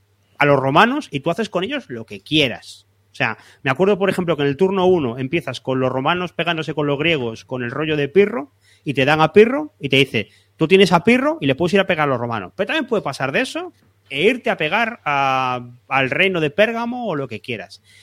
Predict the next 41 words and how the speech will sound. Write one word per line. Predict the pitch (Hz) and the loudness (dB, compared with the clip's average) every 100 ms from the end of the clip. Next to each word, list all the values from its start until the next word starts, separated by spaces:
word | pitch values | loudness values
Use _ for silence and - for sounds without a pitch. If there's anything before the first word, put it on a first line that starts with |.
| _ | _
Y | 160 147 143 139 143 | -2 0 2 0 0
me | 147 | 2
lo | 139 | 2
he | |
pasado | 226 220 196 | 2 0 0
muy | 180 | -2
bien | 160 | -2
con | 151 | -4
ese | 135 139 | -4 -4
juego. | 180 202 262 277 _ _ _ | -2 -2 -4 -14 _ _ _
Se | - | -4
me | 147 | 0
ha | 175 | 2
cortado | 202 208 | 2 2
la | 196 190 | 0 0
partida | 165 180 | -2 -2
a | 165 | -2
la | 160 | -4
mitad | 147 196 - | -4 -8 -8
y | 123 | -8
ha | |
sido | 123 151 | -8 -8
una | 139 135 | -6 -6
pena. | 196 262 - _ _ _ _ _ | -6 -8 -16 _ _ _ _ _
Y, | 156 143 135 131 123 - | -4 -4 -4 -6 -10 -8
y, | 156 147 139 131 127 127 | -6 -4 -6 -8 -10 -12
y | - 135 | -8 -4
estoy | 175 | -2
replanteándome | 170 190 185 196 185 165 | 0 0 0 0 -2 -4
el | |
ju-, | - 165 | -4 -6
el | 147 | -4
tener | 160 170 | -2 -2
multijugadores, | 165 151 156 156 175 151 | -4 -8 -4 0 0 -2
con | 135 | -6
lo | 127 | -2
cual | 165 151 | -2 -2
igual | 135 123 160 | -4 -2 -2
le | 160 | -2
doy | 160 | -4
salida. | 151 135 156 196 247 | -4 -4 -4 -4 -8